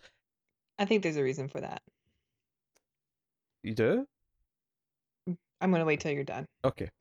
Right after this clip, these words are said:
Speaker 2: <laughs> All right. Fair enough. So basically, an alien ship that's quite small in size lands on the roof of the house. And these miniature little aliens in these little suits, they're basically toys, and they look like toys,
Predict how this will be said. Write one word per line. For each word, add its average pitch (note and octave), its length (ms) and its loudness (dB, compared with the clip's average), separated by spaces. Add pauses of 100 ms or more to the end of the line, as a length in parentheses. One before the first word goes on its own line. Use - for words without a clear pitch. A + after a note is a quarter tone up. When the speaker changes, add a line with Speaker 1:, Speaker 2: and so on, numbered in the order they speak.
(380)
Speaker 2:
<laughs> D#3+ 560 0
All C3+ 80 4
right. A2 180 2 (460)
Fair A#2+ 140 4
enough. C#3+ 240 4 (360)
So D3+ 480 4
basically, F#3+ 480 4
an C#3 140 6
alien E3+ 300 6
ship - 400 2 (360)
that's B2 200 0
quite C4 200 4
small A3 240 4
in D#3+ 80 4
size A2+ 380 4
lands B2+ 320 4
on A#2+ 120 4
the A2+ 60 2
roof A2+ 200 0
of G2 40 0
the F#2+ 100 2
house. C#2+ 360 -2 (300)
And A2+ 160 4
these A#2 160 0
miniature C4+ 760 4
little C4 460 4
aliens A#3+ 640 4
in G3+ 100 0
these G3+ 180 0
little G3+ 200 4
suits, G#3 400 -2 (400)
they're G3 120 2
basically A3+ 420 2
toys, D3+ 540 2
and D3+ 80 0
they D3+ 40 4
look D3 120 4
like C3 100 2
toys, C3 340 0